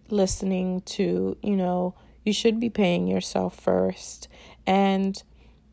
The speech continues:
there's different ways that you can go about building wealth. Um, there's different ways of looking at things, um, as opportunity for you to build wealth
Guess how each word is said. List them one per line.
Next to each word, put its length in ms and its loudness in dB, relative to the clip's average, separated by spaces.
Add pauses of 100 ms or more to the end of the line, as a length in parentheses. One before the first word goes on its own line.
(300)
there's 340 6
different 400 0
ways 520 2
that 460 2
you 120 -4
can 260 0
go 240 4
about 460 4
building 480 2
wealth. 560 -6 (520)
Um, 440 2
there's 280 2
different 420 -2
ways 400 0
of 260 -2
looking 340 0
at 180 -2
things, 720 -4
um, 340 2
as 300 2
opportunity 800 0
for 200 -8
you 180 -4
to 80 -4
build 380 -2
wealth 420 -4